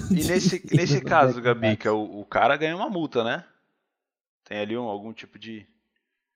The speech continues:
Speaker 2: Cara, nesse caso aí, pelo fato de não ser assim tão grave, eu diria,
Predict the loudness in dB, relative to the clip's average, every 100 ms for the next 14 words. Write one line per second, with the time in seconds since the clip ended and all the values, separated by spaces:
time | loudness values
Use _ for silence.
0 | _ _ _ _ _ _ 2 4 4 0
1 | -4 -4 4 6 6 4 0 2 2 4
2 | 4 4 4 4 4 4 2 _ _ _
3 | 0 2 4 2 2 0 0 0 4 4
4 | 4 0 -8 -4 2 2 2 2 4 4
5 | 0 0 0 2 2 2